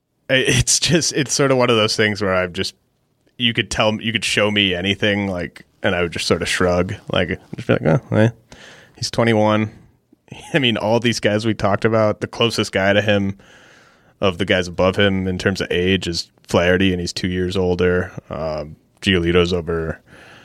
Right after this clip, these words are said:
uh, three years older.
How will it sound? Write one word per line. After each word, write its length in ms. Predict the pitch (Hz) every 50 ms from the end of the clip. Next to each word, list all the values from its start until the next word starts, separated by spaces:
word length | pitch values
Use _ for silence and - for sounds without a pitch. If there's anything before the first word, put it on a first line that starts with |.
| - - - - - _ _ _ _ _ _ - -
uh, 300 | - - - 50 50 - -
three 440 | - - - _ - - 101 92 92
years 260 | 92 87 90 90 85
older. 480 | 90 85 85 85 87 87 85 85 80